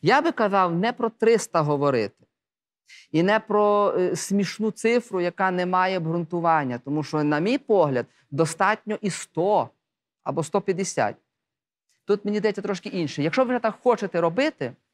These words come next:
зелені, реформи в парламенті, то я би казав обмежити інші справи. Обмежте, будь ласка, каденцію депутатів до чотирьох років, або бажано навіть до трьох. Зараз вони сидять по п'ять років.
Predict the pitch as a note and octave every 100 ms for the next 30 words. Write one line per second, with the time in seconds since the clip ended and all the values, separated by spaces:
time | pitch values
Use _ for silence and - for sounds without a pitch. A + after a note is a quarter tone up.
0 | _ _ _ - E3+ E3 C#3 A#2+ A2 -
1 | D3 D3 F#3 F3 D3+ C#3+ D#3+ F#3+ A3+ A3+
2 | F#3 D3 D#3+ G3+ A3+ A3 F#3+ G3 G3 -
3 | _ _ _ _ _ - E3 F#3 A3 G#3
4 | G3+ - F#3 C#3+ C3 - B2+ A2+ A2 -
5 | _ _ _ - G#3 F#3+ A3+ C#4+ C4 -
6 | E3 E3+ F#3+ G#3+ - F3+ - E3+ F#3 G3
7 | F#3+ - F3 D#3 D#3+ F3 E3+ G#3+ A#3 -
8 | C3 C3 _ _ D3 D#3+ F3 G3 G3 F3+
9 | D#3 A#2+ B2 F3 G3+ _ _ - D#3 F3+
10 | G#3 A3+ G#3+ F#3 F#3 F#3 D#3+ D#3+ B2 A2
11 | F#2+ - _ _ C#3+ E3 E3+ E3+ E3+ D#3+
12 | D#3+ D3+ C#3+ - A#2+ - F2 A2